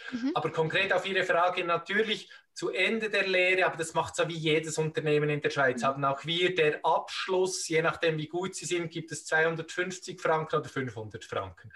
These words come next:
Speaker 2: Und sonst während der Lehre so, äh, spezielle, von unserer Seite jetzt, äh, machen wir das nicht. Es gibt aber durchaus so,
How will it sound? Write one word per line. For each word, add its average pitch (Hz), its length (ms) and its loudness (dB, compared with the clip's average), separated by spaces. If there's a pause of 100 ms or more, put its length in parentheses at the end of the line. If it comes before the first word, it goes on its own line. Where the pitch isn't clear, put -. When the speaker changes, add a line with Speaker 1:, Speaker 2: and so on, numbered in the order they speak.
(640)
Speaker 2:
Und 151 220 0
sonst 202 560 0
während 208 400 2
der 214 100 2
Lehre 170 360 4
so, 170 340 2 (380)
äh, 151 260 0
spezielle, 185 1000 0 (460)
von 160 200 2
unserer 233 400 2
Seite 156 480 0
jetzt, 143 300 0
äh, 143 160 2 (200)
machen 151 420 -2
wir 175 240 -2
das 175 280 2
nicht. 139 400 -4
Es - 180 -6
gibt - 360 -4
aber 185 220 2
durchaus 190 680 2
so, 165 320 4